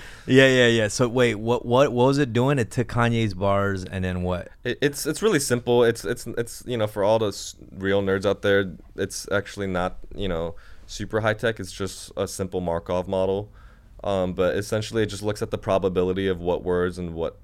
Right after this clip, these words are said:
Speaker 2: what text happens after another one, and then it uses that to generate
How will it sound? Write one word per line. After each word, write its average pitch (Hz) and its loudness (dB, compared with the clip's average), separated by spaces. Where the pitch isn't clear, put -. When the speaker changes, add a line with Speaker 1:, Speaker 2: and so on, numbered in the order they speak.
Speaker 2:
what - -4
text - -6
happens 87 -4
after 87 -4
another 85 -4
one, 120 -4
and 92 -6
then 87 -2
it 82 -4
uses 90 -8
that 87 -2
to 90 -16
generate 82 -4